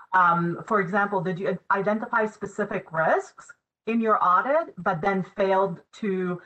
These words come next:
uh, design and connect procedures specifically over those risks, or failed to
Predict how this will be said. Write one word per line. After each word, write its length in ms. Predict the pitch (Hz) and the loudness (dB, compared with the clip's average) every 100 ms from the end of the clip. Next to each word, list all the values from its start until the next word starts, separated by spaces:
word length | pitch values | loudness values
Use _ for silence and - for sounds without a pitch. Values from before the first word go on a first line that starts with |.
| _ _ | _ _
uh, 300 | 175 165 165 | 0 2 2
design 480 | 151 185 196 190 202 | 0 0 2 2 2
and 160 | 185 170 | -4 -4
connect 360 | 196 185 - | -4 -4 -4
procedures 600 | - 180 - 185 190 190 | -8 -8 -8 -4 -4 -4
specifically 760 | - - 160 185 175 180 190 180 | -8 -14 -6 -6 -4 -6 -6 -6
over 340 | 175 175 196 240 | -6 -6 -4 2
those 320 | 269 277 - | 2 2 0
risks, 400 | 285 294 - 226 | 0 0 -4 -8
or 240 | - 180 | 0 0
failed 540 | - - 185 185 190 - | 0 -4 2 2 0 -4
to 300 | 196 175 | -6 -4